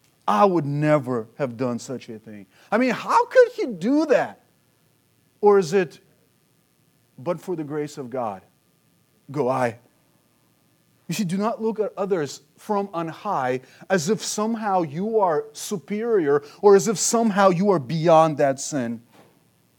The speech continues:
Now, do not hear me saying that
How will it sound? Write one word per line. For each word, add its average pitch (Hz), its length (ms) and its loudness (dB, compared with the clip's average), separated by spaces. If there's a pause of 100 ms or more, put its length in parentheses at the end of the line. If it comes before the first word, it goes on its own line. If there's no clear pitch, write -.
(300)
Now, 185 380 2 (520)
do 139 120 -4
not 214 240 -2
hear 233 220 -2
me 196 120 -4
saying 185 460 -8
that 143 320 0